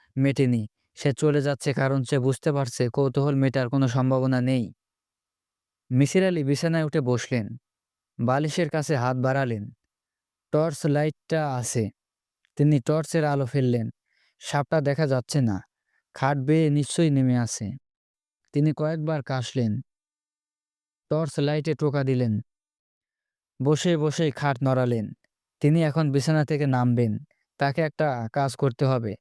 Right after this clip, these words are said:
ছোটখাটো একটা পরীক্ষা। তাকে যেতে হবে বড় টেবিলটার কাছে। টেবিলের ওপর ডায়েরি আছে, ডায়েরির পাতায় কিছু একটা লেখা, নাম, সই করতে হবে। এই মুহূর্তে যা ঘটছে তা স্বপ্ন না,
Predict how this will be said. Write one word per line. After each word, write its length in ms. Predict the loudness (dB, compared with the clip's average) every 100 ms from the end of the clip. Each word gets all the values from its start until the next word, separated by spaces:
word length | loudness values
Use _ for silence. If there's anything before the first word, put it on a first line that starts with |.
| _ -20 _
ছোটখাটো 540 | -6 -2 0 0 0
একটা 180 | -2 -4
পরীক্ষা। 520 | -2 0 0 -2 -10 -12 _ _ _ _ _ _
তাকে 220 | -2 0 2
যেতে 260 | 2 0
হবে 220 | 0 0
বড় 260 | 0 0 0
টেবিলটার 500 | 0 0 0 0 -2
কাছে। 400 | -2 -2 -2 -2 -6 _ _ _ _ _ _ _ _ _ _ _ _
টেবিলের 380 | 2 2 4 2
ওপর 240 | 2 0
ডায়েরি 420 | 0 0 0 0 0
আছে, 360 | -2 -2 -2
ডায়েরির 420 | 0 0 0 0
পাতায় 360 | -2 -4 -2 -2
কিছু 240 | -2 -2
একটা 220 | -2 0 0
লেখা, 360 | 0 0 0
নাম, 340 | 2 2 2 0
সই 260 | 0 0
করতে 300 | 0 -2 0
হবে। 320 | 0 0 -4 -10 _ _ _ _ _ _ _ _
এই 220 | 0 2 4
মুহূর্তে 360 | 2 2 0
যা 200 | 0 0
ঘটছে 380 | 0 -2 0 -2
তা 140 | -2
স্বপ্ন 360 | -2 -2 0 2
না, 200 | 2 0